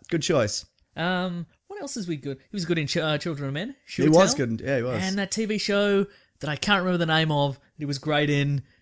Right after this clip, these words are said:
Speaker 2: Idris Elba was in Luther.
Speaker 1: Yep.
Speaker 2: And Chiwetel was in, um,
Speaker 1: It's a British one, I assume.
Speaker 2: yeah, it's a British, um, hang on.
Speaker 1: Oh, he's good in Twelve Years a Slave.
Speaker 2: Yep. He was apparently good in Red Belt.
Speaker 1: Haven't seen that. What's that?
Speaker 2: It's like a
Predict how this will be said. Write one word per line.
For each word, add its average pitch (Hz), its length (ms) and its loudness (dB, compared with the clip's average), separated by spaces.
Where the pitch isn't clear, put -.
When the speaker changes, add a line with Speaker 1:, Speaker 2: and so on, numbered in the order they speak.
Speaker 2:
Idris 190 260 4
Elba 170 220 4
was 151 160 6
in 139 120 2
Luther. 151 600 4
Speaker 1:
Yep. 147 280 2
Speaker 2:
And 147 400 0
Chiwetel 156 540 2
was 139 160 0
in, 135 500 -2
um, 139 800 0
Speaker 1:
It's 147 100 0
a 156 60 2
British 139 280 2
one, 113 140 -2
I 110 80 -2
assume. 107 300 -6
Speaker 2:
yeah, 156 100 -2
it's 135 140 -4
a 135 40 -8
British, 135 380 -8
um, 123 560 -6
hang 131 200 -8
on. 127 220 -8
Speaker 1:
Oh, - 40 -4
he's 170 100 2
good 196 120 2
in 170 60 -2
Twelve 156 220 2
Years 139 100 0
a 127 60 -2
Slave. 151 520 -2
Speaker 2:
Yep. 156 180 -10
He 190 100 -8
was 196 220 -6
apparently 196 380 -2
good 180 120 0
in 151 140 -2
Red 160 240 -2
Belt. - 400 -8
Speaker 1:
Haven't 107 160 -8
seen 107 180 -6
that. 101 100 -8
What's 110 160 -10
that? 110 220 -6
Speaker 2:
It's - 260 -4
like 135 160 -6
a 110 140 -4